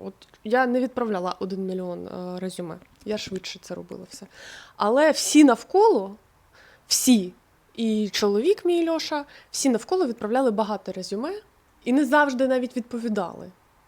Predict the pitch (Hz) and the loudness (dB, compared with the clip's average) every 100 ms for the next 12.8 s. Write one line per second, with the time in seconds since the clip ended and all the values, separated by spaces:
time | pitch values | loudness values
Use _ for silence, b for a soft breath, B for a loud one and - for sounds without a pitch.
0 | _ 190 - 202 190 208 208 - 214 - | _ -12 -6 -6 -6 -8 -8 -8 -10 -8
1 | 190 185 202 208 - - 196 196 185 190 | -8 -10 -16 -20 -20 -8 -8 -6 -8 -8
2 | 190 196 190 - 190 180 B B 294 359 | -6 -6 -6 -8 -10 -10 B B 2 2
3 | 320 294 302 - 269 208 170 185 - 294 | 4 0 -4 -4 -2 -2 -2 -6 -6 -8
4 | - 277 277 269 285 320 320 285 B B | -6 -8 -6 -6 -4 -4 -4 -6 B B
5 | B B 226 285 294 277 269 302 269 277 | B B 0 2 2 -4 -2 0 0 -4
6 | 262 - 233 269 285 226 247 247 247 233 | -4 -6 -6 -4 -4 -4 -4 -4 -2 -4
7 | 214 - 208 - - 339 349 285 233 226 | -4 -4 -8 -8 -6 -4 -2 -2 -4 -4
8 | 233 214 208 226 220 - 220 214 208 - | -2 -2 0 -2 -4 -2 -2 -2 -6 -8
9 | 202 220 196 190 B B B B - 233 | -4 -2 -2 -6 B B B B 0 2
10 | 220 - 214 214 196 190 - 190 190 185 | 2 0 2 2 0 -4 -6 -6 -4 -4
11 | 214 202 - 214 254 370 370 330 - 277 | -4 -4 -4 -2 4 4 4 -2 0 -2
12 | - 240 240 233 214 233 233 214 | -2 -2 -2 -2 -2 -2 -2 -4